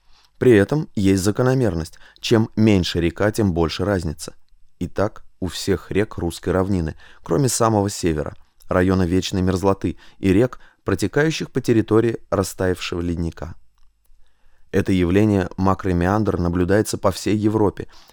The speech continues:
фактически от Атлантики до Западной Сибири и от южных гор и до субарктики.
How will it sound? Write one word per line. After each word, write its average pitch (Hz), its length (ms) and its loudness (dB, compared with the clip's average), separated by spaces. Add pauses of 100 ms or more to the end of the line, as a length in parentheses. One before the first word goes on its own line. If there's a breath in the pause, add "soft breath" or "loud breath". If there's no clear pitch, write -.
фактически - 680 -4
от - 260 -4
Атлантики 120 640 0
до 107 160 4
Западной 90 420 0
Сибири 98 480 -2 (260 soft breath)
и 98 60 0
от 101 140 2
южных 90 400 0
гор 120 280 0 (480 soft breath)
и - 280 -4 (160)
до 95 180 -2
субарктики. - 1080 -6